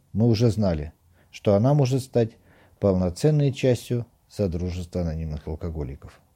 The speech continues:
В июле пятьдесят пятого года, во время празднования двадцатой годовщины А,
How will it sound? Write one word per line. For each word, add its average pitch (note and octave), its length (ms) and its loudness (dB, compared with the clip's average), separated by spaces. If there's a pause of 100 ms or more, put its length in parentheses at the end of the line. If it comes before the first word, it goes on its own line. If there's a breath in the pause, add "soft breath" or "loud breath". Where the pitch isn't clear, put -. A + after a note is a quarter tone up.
(1400 soft breath)
В F2+ 120 0
июле D#3+ 280 6
пятьдесят D3 340 -2
пятого D3 320 4
года, C#3+ 400 2 (560)
во G#2 160 2
время C3+ 300 4
празднования B2+ 500 4
двадцатой A#2+ 500 2
годовщины A2+ 520 0
А, B2+ 280 0